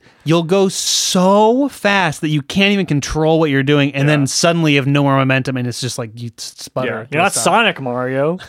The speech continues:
Speaker 2: <laughs> You're going too fast.
Speaker 1: Stop eating chili dogs, Mario.
Speaker 2: <laughs>
Speaker 1: Get the coins. Yeah,
Speaker 2: Yeah,
Speaker 1: I
Speaker 2: I, well, I would just find that, like, I would just, like, landing in the correct spot
Speaker 1: Yeah, that
Speaker 2: is,
Speaker 1: too.
Speaker 2: like, impossible.
Speaker 1: Yeah.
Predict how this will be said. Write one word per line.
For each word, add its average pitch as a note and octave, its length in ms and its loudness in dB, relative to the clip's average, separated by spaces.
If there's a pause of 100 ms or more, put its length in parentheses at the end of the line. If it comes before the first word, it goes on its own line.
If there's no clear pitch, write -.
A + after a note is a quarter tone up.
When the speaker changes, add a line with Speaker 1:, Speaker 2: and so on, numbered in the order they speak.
Speaker 2:
<laughs> - 1040 -8
You're F#3+ 80 -4 (640)
going A3+ 180 0
too A3+ 100 0
fast. G#3+ 560 0
Speaker 1:
Stop - 220 -8
eating F3+ 220 -2
chili D4 400 2
dogs, C#3+ 360 0
Mario. C#3 680 2 (160)
Speaker 2:
<laughs> - 180 -20
Speaker 1:
Get G3 140 -4
the D#3+ 100 -4
coins. E3 460 -2
Yeah, B2 160 -6
Speaker 2:
Yeah, D3+ 200 2
Speaker 1:
I E3 100 -2
Speaker 2:
I, F3 40 2
well, G#3 140 2
I G#3+ 120 2
would A#3+ 120 2
just C4 180 -4
find G#3+ 320 0
that, E3+ 160 2
like, D#3 320 0
I E3 160 0
would D#3+ 380 -2 (460)
just, E3+ 180 -2
like, G3 180 -2 (500)
landing G3 640 0
in D#3+ 140 -4
the D3+ 100 -2
correct D#3 480 -2
spot A2+ 640 -6 (180)
Speaker 1:
Yeah, D3+ 340 2
that B2+ 160 2
Speaker 2:
is, D3+ 100 0
Speaker 1:
too. C3 60 0
Speaker 2:
like, D3 260 0
impossible. B2 1040 -4
Speaker 1:
Yeah. A2 280 -14